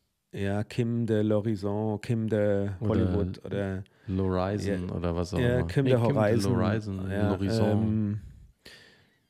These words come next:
Speaker 1: den kann man sich sparen, weil der Typ sehr wahrscheinlich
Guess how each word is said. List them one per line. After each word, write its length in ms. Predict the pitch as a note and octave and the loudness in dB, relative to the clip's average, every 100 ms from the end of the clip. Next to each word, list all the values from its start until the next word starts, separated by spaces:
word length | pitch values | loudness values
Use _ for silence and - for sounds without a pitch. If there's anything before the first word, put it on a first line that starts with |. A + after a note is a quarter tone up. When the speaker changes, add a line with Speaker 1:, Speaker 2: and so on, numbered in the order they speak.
| _ | _
Speaker 1:
den 80 | A2+ | -4
kann 180 | G#2+ A#2+ | 0 2
man 100 | C3 | 2
sich 160 | B2+ B2 | 0 -2
sparen, 440 | - G2+ A#2+ B2+ | -2 0 0 2
weil 240 | A2 A2+ | 2 2
der 340 | A#2 A2+ G#2+ - | 2 0 0 -2
Typ 380 | B2+ C3+ - - _ _ _ _ _ _ _ - | -2 -2 -6 -20 _ _ _ _ _ _ _ -8
sehr 240 | - B2+ | 0 2
wahrscheinlich 440 | C3 C3+ B2 A#2+ | 4 2 0 -2